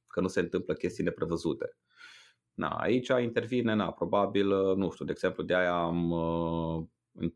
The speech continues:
încep să renunț la JavaScript, să trecem la TypeScript, să lucrăm cu, cu tipuri, cu definiție de, de, uh, de tipuri, cu un limbaj care, care, mm, are un proces de compilare care îți oferă o anumită siguranță sau un anumit nivel de garanție că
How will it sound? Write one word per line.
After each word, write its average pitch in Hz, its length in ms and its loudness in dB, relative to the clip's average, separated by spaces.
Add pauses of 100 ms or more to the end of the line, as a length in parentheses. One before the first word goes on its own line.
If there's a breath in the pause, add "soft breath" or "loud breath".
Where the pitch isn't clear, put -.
(100)
încep - 320 -2
să - 120 -4
renunț 87 320 0
la 82 180 0
JavaScript, 92 400 0
să - 60 -20
trecem 92 240 0
la 85 60 0
TypeScript, - 540 -2
să - 180 -14
lucrăm 85 380 -2
cu, 82 420 0
cu - 160 -12
tipuri, - 400 -2
cu - 80 -6
definiție 85 520 -2
de, 78 380 0
de, 82 420 -2 (500 loud breath)
uh, 78 300 2
de 73 80 -4
tipuri, 113 480 0
cu - 80 -4
un 87 60 2
limbaj 85 360 0
care, 80 640 0
care, 80 560 -2 (120)
mm, 80 460 -2 (380)
are 85 180 0
un 95 60 0
proces 95 200 0
de 104 80 2
compilare 90 680 0
care 95 280 -2
îți - 240 -10
oferă 98 340 0
o 90 60 0
anumită 85 840 0
siguranță 90 760 0
sau 80 280 -10
un 78 80 -8 (300)
anumit 95 240 2
nivel 95 240 2
de 87 60 2
garanție 80 600 0
că 80 480 0